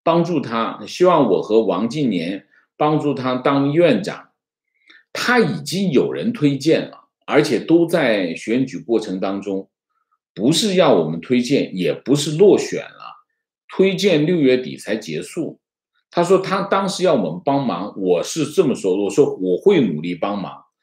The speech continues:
都说好话。他只有这个王进年说，“我们刚认识，要了解了解。”他说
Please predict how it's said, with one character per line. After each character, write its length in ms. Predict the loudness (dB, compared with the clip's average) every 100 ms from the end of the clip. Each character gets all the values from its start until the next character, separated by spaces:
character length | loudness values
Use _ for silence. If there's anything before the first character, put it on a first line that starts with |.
| _ 2
都 220 | 4 4
说 280 | 2 2 2
好 260 | 0 -8
话。 280 | -6 -6 -6 -10 _ _ _ _ _ _ _ -20 _ _
他 140 | 0 0
只 260 | 0 2
有 100 | 4
这 120 | 4 2
个 100 | 0
王 300 | 0 -4 -4
进 200 | -2 -2
年 200 | -2 -2
说 380 | 2 2 0 -14 _
，“我 140 | -8
们 140 | -8 -4
刚 260 | 0 0
认 200 | 2 2
识， 200 | 0 -2
要 160 | -2 -2
了 220 | 0 0
解 160 | 0 -2
了 220 | -4 -12
解。” 160 | -18 _ _ _ _ _ _
他 160 | 0 2
说 460 | 2 2 -2 -16